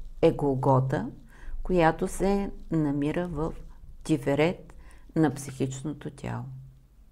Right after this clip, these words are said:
И учителя продължава: „Тия етапи човек трябва да премине при духовното си разви-, развитие и върху тях трябва да размишлявате.“ Защото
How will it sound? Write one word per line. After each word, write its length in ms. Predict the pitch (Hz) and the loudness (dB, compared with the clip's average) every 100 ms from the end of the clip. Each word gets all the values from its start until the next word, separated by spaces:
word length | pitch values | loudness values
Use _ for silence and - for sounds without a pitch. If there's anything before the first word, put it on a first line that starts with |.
| - - - - - - - - - | -20 -20 -20 -20 -20 -20 -20 -14 2
И 240 | 110 208 - - - | 4 4 0 -4 0
учителя 540 | 190 - 220 214 214 | 0 4 8 10 10
продължава: 760 | - 214 175 165 156 147 135 135 - - - - - | 4 6 6 8 6 6 4 -2 -4 -12 -18 -20 -10
„Тия 380 | - 226 269 294 | 6 10 12 12
етапи 420 | 285 247 226 233 | 10 12 12 10
човек 400 | 233 202 190 214 - | 2 6 6 6 4
трябва 380 | - 185 185 202 | 10 12 12 8
да 200 | 180 180 | 4 2
премине 520 | - 156 165 196 190 | 2 2 2 2 0
при 140 | - 156 | 0 -2
духовното 640 | 139 135 156 165 185 190 | 0 10 10 10 0 -4
си 180 | 196 208 | 0 2
разви-, 500 | 208 202 196 - 185 | 2 0 -6 -2 2
развитие 720 | 190 175 175 190 180 185 190 - - - - | 2 2 0 0 4 4 2 -8 -18 -10 6
и 140 | 226 | 10
върху 380 | 262 277 269 247 | 12 12 10 2
тях 540 | 240 220 214 214 - - - | 8 12 12 12 6 -10 2
трябва 420 | 165 165 170 180 | 10 10 10 4
да 180 | 180 151 | 2 2
размишлявате.“ 1000 | 143 139 117 - 127 127 120 - - 131 - - - - - | 2 -2 -2 0 2 0 -4 -10 -12 -12 -12 -20 -20 -20 -6
Защото 640 | 170 185 190 185 156 - | 2 4 8 8 8 6